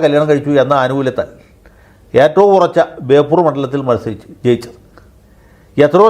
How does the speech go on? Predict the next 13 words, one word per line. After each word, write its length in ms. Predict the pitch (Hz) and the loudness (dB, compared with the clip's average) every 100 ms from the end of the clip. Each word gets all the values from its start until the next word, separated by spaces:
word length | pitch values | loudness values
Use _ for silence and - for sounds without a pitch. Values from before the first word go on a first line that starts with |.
| 196 | 4
നേതാക്കന്മാരെ 540 | 180 180 185 180 180 156 | 2 2 0 0 0 2
കുരുതി 220 | 160 170 180 | 2 4 2
കൊടുത്തിട്ടാണ് 380 | 156 151 151 151 | 2 2 0 0
ഇദ്ദേഹത്തെ 340 | 135 143 151 143 - | 0 2 0 -2 -4
അമ്മോശൻ 420 | 131 143 147 139 - - _ _ _ - | -2 0 0 0 -4 -14 _ _ _ -2
കേരള 240 | 123 143 156 | 0 2 0
സംസ്ഥാനത്ത് 480 | 143 123 139 135 123 131 123 | -2 -2 -2 0 -2 -2 0
മരാമത്ത് 380 | 123 131 135 143 | 0 0 0 0
മന്ത്രിയാക്കിയത് 460 | 135 135 113 117 143 | 0 0 0 -2 -6
നമുക്ക് 180 | 131 131 | -2 -2
എല്ലാവർക്കും 300 | 120 117 104 | 0 -2 -4
അറിയാം. 160 | - - - _ _ _ _ _ - _ _ - - - | -10 -16 -20 _ _ _ _ _ -20 _ _ -20 -20 -20
ആ 40 | - | -4